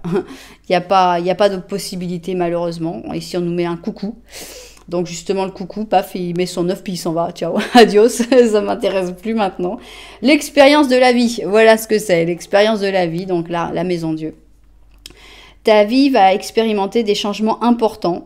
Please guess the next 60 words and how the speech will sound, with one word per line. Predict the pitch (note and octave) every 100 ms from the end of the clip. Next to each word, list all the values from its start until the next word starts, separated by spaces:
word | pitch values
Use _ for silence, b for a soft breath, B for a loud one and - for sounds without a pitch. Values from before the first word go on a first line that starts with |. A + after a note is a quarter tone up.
| F3
Euh, | E3+
il | E3
y | E3
aura | E3+ F3+
besoin | E3+ F3+ G3+
que | G#3
tu | F#3 F3+
agisses | F3 G#3 -
en | F#3
cons-, | G#3 G#3 -
en | F#3
conséquence. | F3 G#3 - F#3+ - - - B B B B
Ne | G#3+
doute | G#3+ A#3+
pas | A#3+ A3+
à | B3
te | A#3
lancer | G3 F#3+ G#3+
dans | G3+
de | F#3
nouvelles | F3+ F#3 G3+ G#3+ G#3+
directions, | F3 F3+ F#3+ F#3 - E3 F3 -
euh, | E3 D#3+ D3+
si | E3 -
tu | E3 D#3+
les | D#3+
trouves | E3 - F#3 -
correctes | - D#3+ E3 - - -
pour | - E3 -
toi. | D3+ - B B B
Donc | F3+ F#3
voilà, | F3+ E3
je | F3+
pense | - F3
que | F3
c'est | E3+
ce | E3+
qui | -
va | F3
se | F3+
passer. | F#3+ F3 F3+ C4
Ça | C4
va | F#3
être | F3+
une |
expérience | G3 F#3+ G3+ F#3+ F#3+
de | F3
vie, | E3+ B3+
parce | - F3
que | E3
franchement, | - F3+ - F#3+
une |
déclaration | F3+ F3+ F3+ F3+ -
comme | F3+ F3+
ça, | - F#3+
on | E3+ E3
s'y | E3+ F3+
attend | F#3 F#3+
pas | G#3 G#3 F#3+
et, | E3+